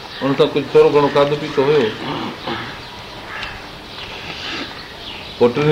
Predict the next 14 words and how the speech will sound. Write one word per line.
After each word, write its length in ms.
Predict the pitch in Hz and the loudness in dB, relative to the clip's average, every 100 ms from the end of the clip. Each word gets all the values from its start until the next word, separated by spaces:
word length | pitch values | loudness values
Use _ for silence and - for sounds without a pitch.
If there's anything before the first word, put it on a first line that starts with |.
| 143 | 8
روزا 220 | 143 143 127 | 10 10 8
رکڻ 180 | 135 127 | 6 2
شروع 160 | 143 170 | 2 6
ڪيا. 220 | 107 85 - - - - - - - - - - - - - - - | 6 4 -2 -12 -14 -14 -12 -12 -12 -12 -12 -10 -12 -12 -14 -14 -4
ڏينهن 260 | 131 139 127 | 4 6 8
جو 80 | 123 | 8
حضرت 220 | 127 120 123 | 8 6 6
سيده 260 | 127 120 | 6 8
فاطمه 420 | 120 120 117 110 101 - - - - - - - - - - - 95 92 | 8 6 6 2 2 -4 -12 -14 -16 -16 -14 -14 -12 -12 -12 -8 -6 -4
سو 160 | 92 85 - - - - - | -2 -2 -4 -12 -14 -14 -2
انڙو 320 | 123 135 127 117 | 0 4 8 8
هيو، 180 | 113 117 | 8 8
انکي 240 | 110 - 98 | 6 0 0
کڻي 180 | 101 | 0